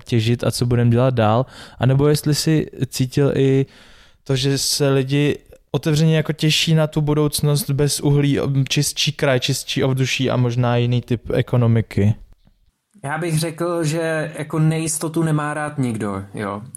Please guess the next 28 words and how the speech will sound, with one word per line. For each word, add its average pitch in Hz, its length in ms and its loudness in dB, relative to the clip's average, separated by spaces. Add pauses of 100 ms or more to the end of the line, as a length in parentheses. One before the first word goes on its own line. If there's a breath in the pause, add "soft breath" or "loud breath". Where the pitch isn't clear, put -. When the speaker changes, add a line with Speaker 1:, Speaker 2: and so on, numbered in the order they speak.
Speaker 2:
A 131 120 -6
že, 131 440 -6
ehm, 127 480 -4 (580 loud breath)
vlastně 131 340 -4
ty 147 120 -6
představy 147 600 -6
o 135 80 -6
tom, 139 220 -2 (100)
jak 139 160 -8
může 143 240 0
ta 139 140 -6
ekonomika 135 460 -4
vypadat, 131 680 -6
a 131 80 -6
nejenom 147 360 -2
ekonomika, 131 680 -4
ale 123 140 -6
i 123 40 -6
krajina, 117 460 -8
tak 123 160 -8
jsou 139 180 -2
natolik 151 500 -6 (160)
jako 143 380 -6
rozdílný, 123 720 -4
ale 127 200 -6
hlavně 135 460 -2 (260 loud breath)
natolik 135 680 -4
jako 131 500 -6